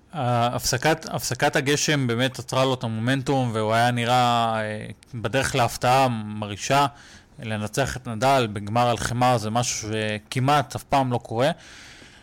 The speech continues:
ואין ס-, אין ספק שהשיפור המשמעותי מאוד שהוא עשה בתקופה האחרונה, אה, מ-, מתבטא בתוצאות נהדרות. אנחנו רואים מבחינת תוצאות,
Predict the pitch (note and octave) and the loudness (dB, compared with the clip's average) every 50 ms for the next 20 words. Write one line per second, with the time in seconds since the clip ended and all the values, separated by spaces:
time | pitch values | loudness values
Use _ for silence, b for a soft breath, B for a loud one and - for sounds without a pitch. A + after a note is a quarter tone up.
0 | B B - - G2+ F2+ F#2+ F#2 G2 G#2 G#2+ G#2+ G#2+ G#2+ G#2+ A2 B2+ C3 - F#3 | B B -14 -12 -12 -12 -10 -6 -4 -2 0 0 0 0 0 0 0 0 0 0
1 | D#3+ D3+ C#3+ D#3 D#3 - D#3+ - F3+ E3+ - - - C#3 A2+ - - - - - | 0 0 0 -2 -2 -2 -2 0 -2 -2 0 0 0 0 -2 -2 -6 -6 -2 0
2 | C#3+ D3 C#3+ C3+ B2+ A#2 - - C3 A#2 A#2 A#2 - C#3 C#3 C3 B2+ B2+ C3 B2+ | 2 2 2 2 0 -2 -4 -4 -4 -4 -4 -4 -2 -2 0 2 2 2 2 0
3 | - A#2 G2+ - - C3 A#2+ A2+ A2 G#2+ G#2 G#2+ G#2+ G#2 - - - A#2+ C3 C3+ | -2 -6 -4 -2 -2 -2 0 0 0 0 0 -2 -4 -6 -6 -6 -8 -2 0 0
4 | B2 - - - B2+ B2+ C3+ C3+ C3+ C3 B2 A#2 A2+ G#2+ G#2+ A2 A2 A2 G#2+ G#2+ | 0 0 0 0 2 2 4 4 4 4 4 4 4 2 0 -2 -4 -6 -8 -8
5 | A2 A#2 A#2 A#2 - - - - B B B B B B B B B - B2+ B2 | -10 -12 -12 -14 -14 -14 -16 -18 B B B B B B B B B -6 -6 -6
6 | A#2+ A2 A#2 A#2 A#2+ B2+ B2 A#2+ G#2+ A#2 B2 B2 D3 D3 D3+ D3 D3 C#3 B2+ - | -4 -6 -8 -8 -4 -4 -2 -2 0 0 0 2 2 2 2 2 2 0 0 2
7 | C#3 C#3 C#3 - D3 C#3+ C#3 C#3 C3+ C3 D3 D#3+ F#3+ F#3+ C#3+ A2 - - G#2+ G2+ | 2 2 0 0 -2 0 0 0 2 2 2 2 2 0 -2 -4 -6 -8 -12 -10
8 | G#2+ G#2 - - B2+ A#2 A#2+ C3 C#3 C#3+ C#3 C3 B2 B2 - - C3+ C#3 C#3+ B2 | -10 -10 -10 -6 -4 -2 0 0 0 0 0 -2 -4 -4 -4 -2 0 0 -2 -2
9 | B2+ B2 - - C3 B2+ C#3+ D#3+ D3 B2 - - - | -4 -10 -6 0 2 4 4 4 4 2 0 -6 -14